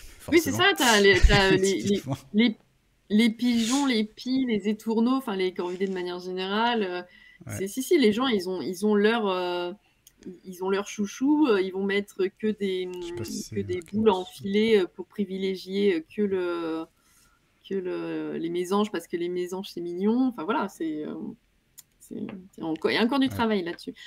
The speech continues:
Speaker 1: En tout cas, c'est, ce, ce, ce programme permet de voir que, euh, que, que toutes les données collectées, euh, permettent d'avoir des résultats, euh, fiables et hyper pertinents. Et c'est hyper intéressant de, de voir les tendances de population de, de ces espèces.
Speaker 2: C'est ça.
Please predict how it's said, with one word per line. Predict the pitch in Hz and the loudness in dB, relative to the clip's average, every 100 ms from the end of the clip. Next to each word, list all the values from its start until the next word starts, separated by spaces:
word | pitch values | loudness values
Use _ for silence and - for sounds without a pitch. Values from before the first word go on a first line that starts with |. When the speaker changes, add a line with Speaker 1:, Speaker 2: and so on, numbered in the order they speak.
| - | 0
Speaker 1:
En | 220 | 2
tout | 226 | 2
cas, | 269 359 | 4 2
c'est, | 311 247 | 4 -2
ce, | - 262 247 | 0 0 0
ce, | 247 - 247 240 | -4 -4 -2 0
ce | 226 240 | -2 -4
programme | 220 240 240 302 233 | -2 -4 0 2 2
permet | 208 214 226 240 | 2 2 2 2
de | 220 | 2
voir | 202 208 262 277 - | 0 2 2 2 -6
que, | - | -2
euh, | 220 240 202 185 185 175 - | 0 2 0 0 -2 -4 -6
que, | 185 | -6
que | - 202 | -6 -12
toutes | - 311 | -4 0
les | 226 | 0
données | 196 226 240 240 | 2 2 0 -2
collectées, | 247 226 226 - 277 320 _ _ _ _ _ 170 | -2 -2 -2 -4 -6 -6 _ _ _ _ _ -12
euh, | 180 | -10
permettent | 175 180 226 | -6 -2 0
d'avoir | 233 190 202 | 0 0 0
des | 180 | 0
résultats, | 180 180 185 - 254 220 | 0 -4 -10 -4 0 0
euh, | 180 | -2
fiables | 180 - 254 233 185 | -6 -4 -2 0 -2
et | |
hyper | 185 208 233 - | -2 -4 -4 -4
pertinents. | 214 - 254 302 | -8 -6 -4 -2
Et | 180 | -4
c'est | - | -6
hyper | 175 196 | -6 -6
intéressant | 196 196 214 269 | -4 -4 -4 -2
de, | 226 180 | -4 -4
de | 170 175 | -6 -4
voir | 190 | 0
les | 196 | 0
tendances | 190 190 196 | -2 -4 -4
de | 190 | -4
population | 196 - 190 196 202 202 _ - | -6 -8 -8 -8 -10 -18 _ -14
de, | 185 | -14
de | - 185 | -12 -14
ces | - 180 | -10 -6
espèces. | - - - - _ _ _ _ _ - | -6 -6 -10 -16 _ _ _ _ _ -16
Speaker 2:
C'est | 98 | -14
ça. | - 98 | -14 -18